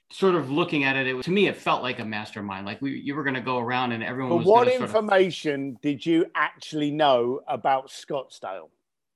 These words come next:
Speaker 2: And I'm putting
Speaker 1: Oh.
Speaker 2: you on the spot here. So
Speaker 1: God,
Speaker 2: give
Speaker 1: I, I
Speaker 2: all of the information that you knew for a fact about Scottsdale.
Speaker 1: I think the only time when I looked at it, I just potentially knew the dates and the cost, and that it was gonna be capped at,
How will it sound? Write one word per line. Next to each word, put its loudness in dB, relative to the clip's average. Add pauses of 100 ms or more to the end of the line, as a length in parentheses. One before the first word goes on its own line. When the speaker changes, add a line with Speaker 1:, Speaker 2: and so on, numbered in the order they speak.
(760)
Speaker 2:
And 0
I'm 2
putting 6
Speaker 1:
Oh. -2
Speaker 2:
you 0
on -4
the -12
spot -2
here. -2
So -4
Speaker 1:
God, 4
Speaker 2:
give -2
Speaker 1:
I, -4 (320)
I -20
Speaker 2:
all 10
of 2
the 0
information 0
that 2
you 6
knew 4
for 4
a 2
fact -6 (600)
about 4
Scottsdale. -8 (200)
Speaker 1:
I -4
think -2
the -4
only -4
time -4
when -6
I -2
looked -6
at -4
it, -6
I -8
just -10
potentially -8
knew -4
the -8
dates -6
and -10
the -12
cost, -10 (100)
and -4
that -6
it -10
was -10
gonna -8
be -10
capped -4
at, -6